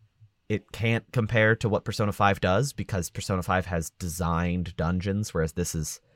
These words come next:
procedural. Um, if you like P S two R P Gs, this is still a <laughs> P S two R P G for better and for worse. Um, and I do think there's, like, certain things, like the social links, there's kinda not,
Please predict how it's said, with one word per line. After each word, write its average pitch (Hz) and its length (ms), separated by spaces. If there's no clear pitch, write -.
procedural. 143 580
Um, 76 320
if - 160
you 101 80
like 92 220
P 101 140
S 92 120
two 95 200
R 87 120
P 98 100
Gs, 113 460
this - 160
is 82 100
still 90 380
a - 40
<laughs> - 0
P 92 200
S - 180
two 95 180
R 87 120
P 92 160
G 107 320
for - 140
better 82 240
and 80 220
for 78 140
worse. 98 400
Um, 73 320
and 95 140
I 92 80
do 90 140
think 87 180
there's, 90 160
like, - 140
certain 87 240
things, 90 340
like 82 120
the 90 40
social 120 340
links, 117 300
there's - 160
kinda 107 320
not, 104 340